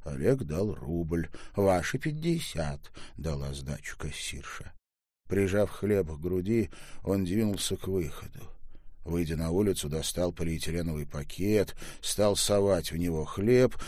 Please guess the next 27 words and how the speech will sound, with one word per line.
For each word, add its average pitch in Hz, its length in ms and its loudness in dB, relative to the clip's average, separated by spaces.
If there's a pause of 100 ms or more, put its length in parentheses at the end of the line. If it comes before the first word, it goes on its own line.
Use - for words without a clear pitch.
батон 117 600 6
выскользнул 98 840 2
из 92 100 2
рук 98 280 2
и - 20 4
упал 110 500 6
в 98 80 0
лужу. 98 560 4
«Чёрт!» - 880 -6 (380)
Олег 82 400 0
наклонился 85 720 0
и 76 80 -4
поднял 60 560 -8
батон. 57 640 -8 (240)
Он 107 180 4
был 107 160 2
грязный 107 720 2 (180)
и 67 120 -8
мокрый. 76 580 -6 (680)
Олег 202 360 10
подошёл 147 580 6
к - 120 -4
урне 160 380 4
и 160 40 6
бросил 117 560 2
в 65 140 -8
неё 65 400 -2